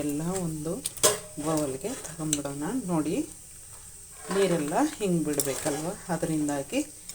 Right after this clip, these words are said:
ಕೆಳಗಡೆ ಒಂದು ಪಾತ್ರೆ ಇಟ್ಟು ಜಾಲರಿ ಇಟ್ಟಿದ್ದೀನಿ, ಅದಕ್ಕೆ ತಗೊಂಬಿಡೋಣ. ಪಾತ್ರೆನಲ್ಲೇ ಸ್ವಲ್ಪ ಸೊಪ್ಪು ಕಾಳನ್ನು ಹಾಗೆ ಬಿಟ್ಟಿದ್ದೀನಿ. ಇದು ಸಾಂಬಾರಿಗೆ,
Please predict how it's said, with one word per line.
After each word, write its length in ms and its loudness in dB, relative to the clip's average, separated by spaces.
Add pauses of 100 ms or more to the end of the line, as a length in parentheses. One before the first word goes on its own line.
(200)
ಕೆಳಗಡೆ 420 2
ಒಂದು 160 0 (240)
ಪಾತ್ರೆ 320 2 (100)
ಇಟ್ಟು 220 -2 (1040)
ಜಾಲರಿ 440 4
ಇಟ್ಟಿದ್ದೀನಿ, 500 0 (1120)
ಅದಕ್ಕೆ 360 -2 (340)
ತಗೊಂಬಿಡೋಣ. 540 -4 (1300)
ಪಾತ್ರೆನಲ್ಲೇ 680 4 (120)
ಸ್ವಲ್ಪ 280 0 (140)
ಸೊಪ್ಪು 300 2 (100)
ಕಾಳನ್ನು 420 -2 (140)
ಹಾಗೆ 320 0
ಬಿಟ್ಟಿದ್ದೀನಿ. 500 -4 (100)
ಇದು 220 0
ಸಾಂಬಾರಿಗೆ, 600 2